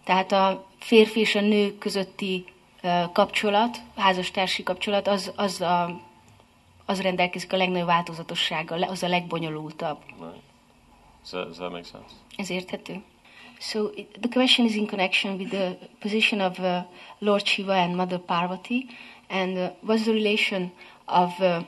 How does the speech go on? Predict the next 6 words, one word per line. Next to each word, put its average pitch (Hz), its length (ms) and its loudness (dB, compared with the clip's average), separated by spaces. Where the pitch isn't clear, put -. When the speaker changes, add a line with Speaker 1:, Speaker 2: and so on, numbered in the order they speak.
Speaker 1:
female 214 580 2
identity 196 920 -2
or 175 100 -2
identification 190 800 -2
and, 185 240 -4
and 180 400 -4